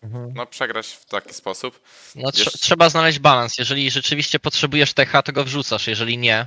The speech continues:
Speaker 1: jeżeli czujesz, że matchup jest czterdzieści pięć do pięćdziesięciu pięciu, a masz wtechować trzy karty na jakiś matchup, to raczej nie warto, nie?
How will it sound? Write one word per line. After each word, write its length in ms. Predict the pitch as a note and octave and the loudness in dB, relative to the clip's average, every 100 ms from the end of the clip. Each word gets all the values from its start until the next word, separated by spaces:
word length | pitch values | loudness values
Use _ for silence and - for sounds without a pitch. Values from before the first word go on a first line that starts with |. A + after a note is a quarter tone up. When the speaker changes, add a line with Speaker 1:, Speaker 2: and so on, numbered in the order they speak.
| - _ _ _ A#2 | -8 _ _ _ -4
Speaker 1:
jeżeli 260 | G#2+ B2 | 0 0
czujesz, 400 | - D3+ C#3 - - - _ - | 2 2 2 -2 -10 -20 _ -6
że 360 | A2 C3 C3 C3 | 2 6 6 4
matchup 340 | C#3+ D3+ - | 0 0 -2
jest 180 | C#3+ - | -2 -2
czterdzieści 520 | - C#3+ C3+ C#3+ - | -4 -2 -2 -4 -4
pięć 200 | - C3+ | -4 -2
do 100 | C#3 | -4
pięćdziesięciu 520 | - C3+ C3 D3 - | -4 -4 -4 -4 -4
pięciu, 300 | - C#3 - | -4 -2 -2
a 80 | C3 | -2
masz 160 | B2+ - | -4 -4
wtechować 460 | C#3+ C#3+ C3 - | -8 -6 -4 -6
trzy 220 | - - D3+ | -4 -4 2
karty 280 | C#3 - | 0 0
na 80 | C3+ | -6
jakiś 240 | A#2+ - C3+ | -4 -4 -4
matchup, 420 | C3+ D#3+ - - _ _ _ _ _ | -2 -4 -4 -14 _ _ _ _ _
to 420 | - C3+ C3 B2+ | -6 -4 -2 -2
raczej 240 | C3 - B2+ | -2 -2 -2
nie 100 | A#2 | 0
warto, 300 | G2+ - F#2 | 0 -2 -10
nie? 260 | G2 B2 | -10 -12